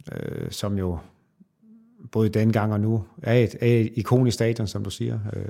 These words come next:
så det var da kæmpestort, øh, bare at være der, kan man sige. Øh, sådan en lille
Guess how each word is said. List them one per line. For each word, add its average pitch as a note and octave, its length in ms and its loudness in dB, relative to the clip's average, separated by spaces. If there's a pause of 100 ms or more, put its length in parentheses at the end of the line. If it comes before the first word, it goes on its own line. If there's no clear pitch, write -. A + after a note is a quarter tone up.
(120)
så - 140 -8
det F#2+ 120 -4
var G2 120 2
da A2 140 2 (1200)
kæmpestort, A#2+ 680 0 (140)
øh, F#2+ 600 -2 (160)
bare G2+ 180 2
at G2+ 60 0
være A2+ 200 2
der, A2 80 -2
kan G2+ 180 -6
man F#2+ 80 -6
sige. G2+ 360 -6 (180)
Øh, G2 300 -4 (1120)
sådan G#2+ 180 -2
en G#2+ 80 2
lille B2 340 4